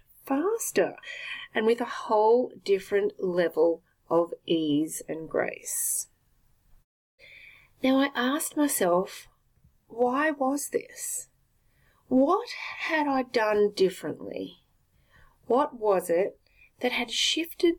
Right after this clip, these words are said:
the power behind the declaration of my wishes and intentions? And how could I show others how to speed up their process too?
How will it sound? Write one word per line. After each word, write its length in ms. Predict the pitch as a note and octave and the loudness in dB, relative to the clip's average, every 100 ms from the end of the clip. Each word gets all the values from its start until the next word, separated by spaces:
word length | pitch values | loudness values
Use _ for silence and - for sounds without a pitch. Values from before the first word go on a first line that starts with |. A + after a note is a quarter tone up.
| - | -2
the 120 | - - | -4 -4
power 560 | - - A#3 A#3 A#3 | -10 -4 -2 0 2
behind 420 | G3 F#3+ G3 F#3+ | 2 0 -2 -2
the 40 | F#3 | 0
declaration 760 | G3 G3+ F#3+ F3 F3 F#3 - | -2 -4 -2 0 0 -2 -4
of 140 | F3 F3 | -6 -6
my 160 | E3 | -4
wishes 600 | D#3+ E3 - D#3+ D#3 D#3+ - | -2 -2 0 0 0 -2 -6
and 180 | E3 D#3+ | -4 -4
intentions? 1000 | D#3+ E3+ D#3+ F3+ D#3+ D3 C#3 - - - _ - - - - | -8 -6 -6 -6 -2 -2 -2 -6 -16 -18 _ -14 -14 -12 -6
And 140 | G#3+ | -4
how 360 | G#3 C4 C4+ D#4+ | -2 -2 -2 -4
could 200 | - B3+ | -2 -2
I 120 | A3+ | -2
show 340 | - G3+ F#3+ - | 2 2 2 2
others 680 | F#3+ F#3+ F3 F3+ A#3+ - - - - _ | 0 2 4 4 2 -6 -12 -20 -20 _
how 180 | - F#3+ | -4 -4
to 60 | |
speed 340 | F#3 - G3 F#3 | -2 2 4 4
up 280 | - - | 0 -4
their 320 | - A#3+ E4+ F#4+ | 0 2 4 0
process 840 | - E3 E3+ - - - - - | 0 0 0 -2 -6 -4 -6 -6
too? 380 | - C4+ A3+ | -2 2 2